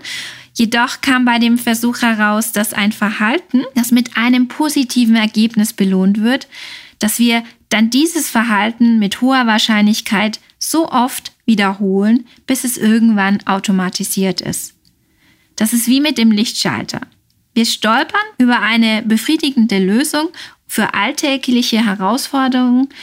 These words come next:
und verfestigen sie durch Wiederholungen zur Gewohnheit. Also Gewohnheiten bestehen aus vier Elementen.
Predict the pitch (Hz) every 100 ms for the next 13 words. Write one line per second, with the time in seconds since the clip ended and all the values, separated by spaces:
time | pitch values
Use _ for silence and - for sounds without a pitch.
0 | - 233 226 226 240 247 - 240 233 233
1 | 226 233 - - 214 208 202 196 202 190
2 | 208 208 190 202 - 220 208 190 175 185
3 | 202 196 - - - _ _ _ _ -
4 | _ - 202 202 208 214 208 - - 240
5 | 247 403 415 381 262 254 - - 254 240
6 | 196 202 - - 269 247 214 202 190 170
7 | - - -